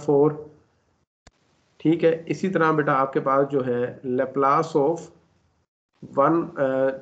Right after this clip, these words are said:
T आपके पास क्या होता है, वो होता है one over S square।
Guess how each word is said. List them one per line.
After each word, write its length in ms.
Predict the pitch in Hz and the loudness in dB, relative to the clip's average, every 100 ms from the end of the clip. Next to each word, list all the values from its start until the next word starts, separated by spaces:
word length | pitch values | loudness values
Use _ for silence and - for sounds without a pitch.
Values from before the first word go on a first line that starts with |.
| - - | -16 -6
T 240 | 175 185 - | -4 -4 0
आपके 200 | 160 170 | 0 2
पास 200 | 156 156 | 0 0
क्या 160 | - 156 | 0 2
होता 260 | 139 127 135 | 2 0 -4
है, 100 | 143 - _ _ _ _ _ _ - | -4 -14 _ _ _ _ _ _ -6
वो 140 | 143 147 | 0 0
होता 180 | 143 | 2
है 80 | 143 127 | 0 2
one 200 | 135 156 139 | 0 0 0
over 200 | 127 156 170 - - _ _ _ _ _ _ _ _ _ - | 0 0 -2 -12 -20 _ _ _ _ _ _ _ _ _ -8
S 220 | 127 - | -8 -8
square। 420 | - 147 139 165 | -2 0 2 0